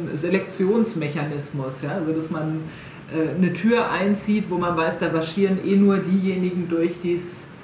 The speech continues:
die's richtig wissen wollen, ja? Oder die, die, die weiterhin im Spiel bleiben und die anderen, ne?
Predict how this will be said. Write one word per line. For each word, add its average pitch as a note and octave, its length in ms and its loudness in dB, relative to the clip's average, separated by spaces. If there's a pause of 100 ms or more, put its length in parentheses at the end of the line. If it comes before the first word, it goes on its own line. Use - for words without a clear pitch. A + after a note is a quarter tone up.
(680)
die's F#3+ 200 0
richtig F#3+ 320 2
wissen F3 360 0
wollen, A#2+ 380 -6 (160)
ja? E3 180 -6
Oder C#3 120 -2
die, C#3 420 0
die, D3+ 260 0
die D3 120 0
weiterhin D3+ 580 -4 (120)
im D3+ 80 -4
Spiel D#3+ 540 2 (360)
bleiben C3+ 480 -2 (220)
und C#3 140 -4
die C#3+ 100 -4
anderen, D3+ 380 -6 (880)
ne? D3 140 -4